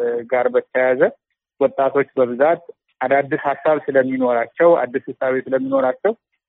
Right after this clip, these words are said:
ለኢኖቬሽን ቅርብ ናቸው የሚሆኑት። በዋናነት ግን አሁን እኛ ያጠናነው የንግድ ተቋማትን ነው። እ፣ እንዳለመታደል ሆኖ ደግሞ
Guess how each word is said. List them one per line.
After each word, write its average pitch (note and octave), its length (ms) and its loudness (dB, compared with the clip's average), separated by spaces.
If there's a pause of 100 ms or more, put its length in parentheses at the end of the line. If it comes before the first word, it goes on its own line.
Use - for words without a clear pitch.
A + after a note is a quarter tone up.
(140)
ለኢኖቬሽን C3+ 680 2
ቅርብ E3 300 2
ናቸው A#2 320 -4 (100)
የሚሆኑት። A#2+ 520 -4 (260)
በዋናነት D#3+ 840 0
ግን D3+ 180 2 (140)
አሁን C3 260 0 (120)
እኛ C3 200 -6
ያጠናነው C3 600 0
የንግድ B2+ 960 2
ተቋማትን B2 600 -6
ነው። F3 160 2 (300)
እ፣ B2+ 100 0 (880)
እንዳለመታደል C#3 840 2
ሆኖ C3+ 220 2
ደግሞ C3+ 280 2